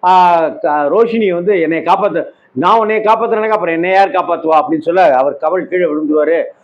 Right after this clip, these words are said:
அதுக்கப்புறம் தூக்கிட்டு போவாங்க. அதுக்கப்புறம் முன்னாடி ஒரு சீன் சொல்லுவார், ரொம்ப அழகா இருக்கும். "என்ன கட்டி போடுற? பைத்தியமா?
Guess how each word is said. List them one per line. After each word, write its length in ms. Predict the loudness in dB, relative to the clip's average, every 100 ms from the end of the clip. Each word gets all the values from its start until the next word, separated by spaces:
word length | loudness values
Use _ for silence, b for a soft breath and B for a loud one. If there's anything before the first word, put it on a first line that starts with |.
| _
அதுக்கப்புறம் 640 | -8 -4 -4 -2 -4 -6 -4
தூக்கிட்டு 260 | -6 -4 -4
போவாங்க. 220 | -4 -2
அதுக்கப்புறம் 420 | -4 -2 -4 -2
முன்னாடி 240 | -2 -2 -2
ஒரு 100 | -4
சீன் 200 | -8 -6
சொல்லுவார், 260 | -4 -4
ரொம்ப 200 | 0 4
அழகா 240 | 6 6 4
இருக்கும். 920 | 0 -10 _ _ _ _ _ -20 -20 _ _ _
"என்ன 160 | -4 -2
கட்டி 260 | 0 0 0
போடுற? 420 | 0 -2 -6 -8 0
பைத்தியமா? 540 | 0 2 -4 -4 -12